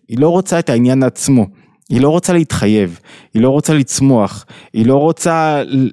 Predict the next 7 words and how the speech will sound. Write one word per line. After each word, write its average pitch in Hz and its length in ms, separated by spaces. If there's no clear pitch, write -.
לנצל 135 800
משברים 127 580
כדי 113 220
לגדול 110 360
מהם. 92 300
זו 143 220
הקליפה. 156 500